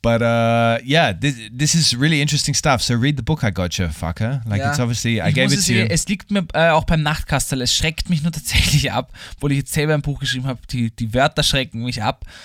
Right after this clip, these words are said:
Speaker 2: und auch die englischen Wörter schrecken mich ab.
Speaker 1: Ah, it's in English. Yeah, I gave it to you in English. I should have gave it to you in Greek.
Speaker 2: Witzig.
Speaker 1: <laughs> Witzig.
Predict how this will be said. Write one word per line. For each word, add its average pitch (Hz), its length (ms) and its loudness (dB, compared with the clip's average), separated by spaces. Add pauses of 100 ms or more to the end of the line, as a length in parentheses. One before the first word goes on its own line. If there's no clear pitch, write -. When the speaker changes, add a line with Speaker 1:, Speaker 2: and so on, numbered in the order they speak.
(180)
Speaker 2:
und 165 220 0
auch 147 160 4
die - 200 -2
englischen 135 400 -2
Wörter 95 280 -4
schrecken 95 360 -6
mich 92 180 -4
ab. 95 200 -8 (320)
Speaker 1:
Ah, 123 160 0
it's - 160 -4
in 110 60 0
English. 110 420 0
Yeah, 104 280 0
I 87 40 -4
gave 95 180 -2
it 90 100 -4
to 98 80 -4
you - 60 0
in - 60 -2
English. 92 320 -4
I 92 60 -8
should 110 180 -2
have 101 60 0
gave 95 180 0
it 87 120 -6
to 92 80 -4
you 82 40 0
in 85 80 -2
Greek. 92 340 -2 (1080)
Speaker 2:
Witzig. 107 540 -4 (340)
Speaker 1:
<laughs> - 400 -12
Witzig. 104 160 -2